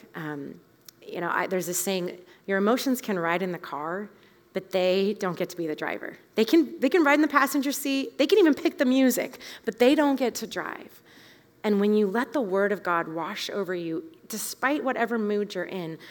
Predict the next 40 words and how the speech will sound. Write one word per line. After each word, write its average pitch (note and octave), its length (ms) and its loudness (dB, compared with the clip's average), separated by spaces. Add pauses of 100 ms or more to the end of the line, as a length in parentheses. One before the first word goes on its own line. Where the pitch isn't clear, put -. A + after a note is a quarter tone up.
(140)
it's - 180 -8
like A3 180 0
in G#3+ 120 -2
the G3+ 60 -2
Psalms, G3 360 -4
we G3 120 -2
remember F#3+ 760 -4 (580)
the F#3+ 80 -6
truth. - 560 -4 (920)
And F#3+ 140 2
we G3 100 4
need A3 220 4
to A3+ 80 0
say G3+ 540 0 (260)
the F#3+ 80 -2
name F3+ 280 0
of E3 120 -4
Yahweh. F3+ 340 0 (160)
Ten C4+ 360 -2
times B3 360 -2
in G3+ 100 -2
Psalm G#3 240 -2
one G3 120 -2
fifteen, F#3 480 -6
they F#3 160 -2
say, F3+ 420 -2 (300)
"Lord." F3+ 580 0 (380)
And G#3 80 -8
I A3 40 -4
think B3 220 0
it's C4 140 -2
'cause G3+ 160 -10
that - 140 -6
we G#3 100 -6
just A3 220 -6
need A#3+ 120 0
to G3 80 -6
remember G3 640 -4
there's, G#3 440 -6
there's G#3+ 300 -8